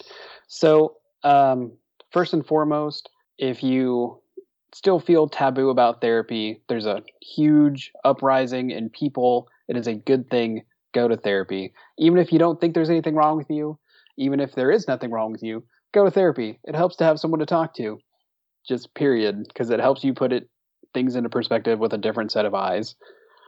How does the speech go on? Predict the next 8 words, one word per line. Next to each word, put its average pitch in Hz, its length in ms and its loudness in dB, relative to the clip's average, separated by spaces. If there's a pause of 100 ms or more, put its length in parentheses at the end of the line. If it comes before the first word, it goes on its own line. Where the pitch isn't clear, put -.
(140)
Um, 117 440 2 (1200)
for 135 140 2
me, 135 560 2 (140)
with 123 280 -4
the 117 280 -4
hiking 117 400 -2
stuff, 107 440 -2 (560)
if, 143 440 2